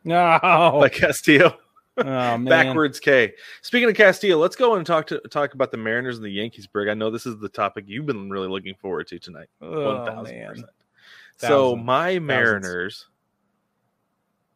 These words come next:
Speaker 2: downed the Yankees last week, two games to one in a three-game set in Seattle, which means, for those of you keeping score at home, Brig owes all of us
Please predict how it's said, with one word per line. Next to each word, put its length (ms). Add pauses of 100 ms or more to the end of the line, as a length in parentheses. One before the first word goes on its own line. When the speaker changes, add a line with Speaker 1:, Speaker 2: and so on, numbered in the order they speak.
(200)
Speaker 2:
downed 500
the 80
Yankees 560
last 340
week, 220
two 160
games 320
to 100
one 180
in 60
a 40
three-game 400
set 260
in 160
Seattle, 460
which 280
means, 680
for 140
those 240
of 60
you 60
keeping 380
score 420
at 60
home, 580
Brig 500
owes 300
all 360
of 160
us 300